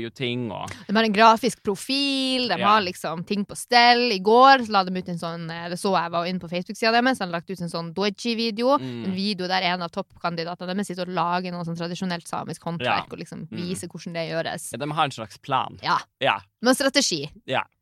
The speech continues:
Speaker 1: Mens, eh, alle de andre sliter litt, føler
Speaker 2: Ja.
Speaker 1: jeg. <laughs> Sånn, a-, de aller fleste.
Speaker 2: Ja.
Speaker 1: At det er, man, eh, tror liksom sånn som Arbeiderpartiet, F R P,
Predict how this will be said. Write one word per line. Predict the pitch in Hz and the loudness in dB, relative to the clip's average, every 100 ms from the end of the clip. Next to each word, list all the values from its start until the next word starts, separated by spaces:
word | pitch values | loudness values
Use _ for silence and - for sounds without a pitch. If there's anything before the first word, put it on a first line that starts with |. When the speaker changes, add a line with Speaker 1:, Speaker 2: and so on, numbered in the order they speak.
| _ _ _ _ - | _ _ _ _ -10
Speaker 1:
Mens, | 127 131 123 - - | -4 -4 -4 -8 -2
eh, | 120 117 - | 0 0 0
alle | 196 175 | 0 0
de | 131 120 | -2 0
andre | 147 143 104 98 | 0 -2 -6 -10
sliter | - - 135 - - | -14 -6 -6 -8 -14
litt, | 104 | -12
føler | - 202 | -4 0
Speaker 2:
Ja. | 202 175 | 0 6
Speaker 1:
jeg. | 285 302 320 349 285 269 247 | 6 8 6 4 -2 0 -2
<laughs> | |
Sånn, | 165 147 - | -2 -4 -4
a-, | 139 | -6
de | 131 143 | -4 -2
aller | 156 127 | -2 -2
fleste. | - 127 - - 117 | -8 -12 -12 -14 -6
Speaker 2:
Ja. | 254 - 233 - | -2 -2 -4 -6
Speaker 1:
At | 127 123 | -8 -4
det | |
er, | 123 117 107 | -2 0 -2
man, | - 135 - | -4 -6 -4
eh, | 131 120 _ _ _ _ 117 | -4 -4 _ _ _ _ -20
tror | - 151 | -10 -8
liksom | 143 117 110 | -6 -8 -10
sånn | 110 104 | -10 -10
som | 107 85 | -10 -10
Arbeiderpartiet, | 107 107 110 104 98 98 95 | -6 -6 -6 -8 -10 -10 -10
F | - | -10
R | 98 | -10
P, | 101 | -6